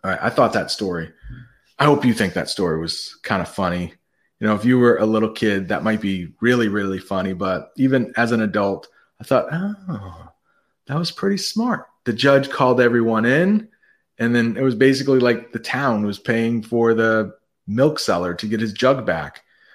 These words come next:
But the rock and the goat were, of course, to blame, but they didn't have to pay anything. All right. So I hope you enjoyed this. If you did, if you found this helpful,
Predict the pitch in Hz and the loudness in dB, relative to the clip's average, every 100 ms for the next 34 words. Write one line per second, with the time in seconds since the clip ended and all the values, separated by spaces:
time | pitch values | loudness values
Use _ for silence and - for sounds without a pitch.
0 | _ - 135 104 - - _ _ _ _ | _ 2 2 2 -2 -18 _ _ _ _
1 | _ 123 110 107 104 95 - - _ _ | _ -4 2 4 4 2 -6 -18 _ _
2 | _ _ _ _ _ 98 95 107 98 95 | _ _ _ _ _ -8 -4 0 0 -2
3 | - 90 92 135 123 - 151 123 90 - | -6 -12 0 4 4 4 4 4 4 -2
4 | 98 110 107 90 73 71 - 117 113 147 | -4 0 0 0 -6 -12 -6 -6 -2 -2
5 | 185 156 151 - - 165 185 175 - - | 0 -2 -4 -4 -6 -4 -4 -6 -10 -16
6 | 107 _ _ _ _ - - _ _ - | -20 _ _ _ _ -20 -20 _ _ -20
7 | _ _ - 120 92 - - - 135 123 | _ _ 0 2 0 -4 -14 2 4 4
8 | - 123 135 180 175 156 135 110 120 117 | 4 2 4 2 4 2 2 0 2 2
9 | 110 117 113 - - 156 165 180 165 117 | 4 0 0 -4 -2 0 0 0 -2 2
10 | 117 110 101 113 127 135 127 135 - 107 | 2 2 0 -2 0 0 0 -2 -2 -2
11 | 110 151 156 165 | -2 2 0 0